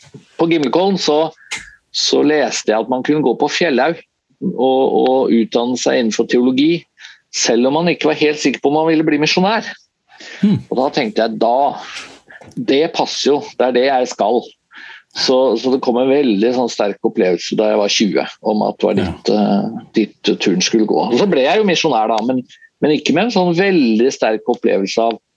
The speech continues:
Speaker 1: kall. Det var litt mer at jeg egentlig sa til Misjonssambandets ledelse at, eh, dere får plassere meg der, der jeg trengs. Jeg kan forkynne Guds ord, om det er på spansk eller swahili eller, eh,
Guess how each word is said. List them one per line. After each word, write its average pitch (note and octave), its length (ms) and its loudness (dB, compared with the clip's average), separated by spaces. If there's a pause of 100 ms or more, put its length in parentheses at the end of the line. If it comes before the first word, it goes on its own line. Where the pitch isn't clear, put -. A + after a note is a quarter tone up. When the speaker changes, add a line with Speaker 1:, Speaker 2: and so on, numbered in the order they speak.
(220)
Speaker 1:
kall. F3+ 360 0
Det C#3 100 2
var D#3 120 0
litt C#3 200 -2
mer A2 240 2
at G#2+ 120 -4
jeg A2+ 180 2
egentlig G2 280 -2
sa C3+ 420 -2 (120)
til D3 140 0
Misjonssambandets B2 800 0
ledelse A2+ 500 -2 (600)
at, A#2+ 280 -2
eh, A#2+ 160 2
dere D3+ 160 0
får G#3+ 200 -4
plassere A#2 400 0
meg A#2 160 0
der, G#2+ 520 0 (280)
der C#3+ 160 2
jeg C#3+ 160 -2
trengs. G#2+ 360 0
Jeg C#3 120 0
kan D3 160 -2
forkynne A2+ 360 0
Guds G#2+ 280 0
ord, G#2 220 2
om A2+ 140 0
det A2+ 80 2
er G#2 200 -2
på A2 120 2 (640)
spansk - 540 -4
eller A2+ 180 2
swahili G#2+ 580 2
eller, G2 480 2
eh, G2 380 0